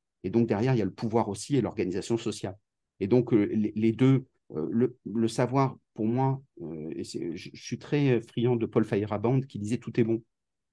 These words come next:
dans le savoir. Le seul élément, c'est qu'il y en a qui, qui ont le pouvoir. » Donc, les, Thomas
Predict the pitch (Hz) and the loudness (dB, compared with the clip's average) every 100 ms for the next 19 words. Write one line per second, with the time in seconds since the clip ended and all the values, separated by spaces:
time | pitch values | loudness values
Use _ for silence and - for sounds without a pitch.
0 | _ _ 98 98 110 104 101 - _ _ | _ _ -4 -2 -2 -2 -6 -10 _ _
1 | _ _ _ - 110 - 139 127 123 135 | _ _ _ -2 0 4 6 6 6 4
2 | 120 113 110 113 101 98 - 92 - 98 | 0 0 2 2 -2 -6 -2 -4 -2 0
3 | 131 170 - _ 95 95 95 87 80 101 | 2 0 -6 _ -6 -2 0 0 -2 -2
4 | 101 | -2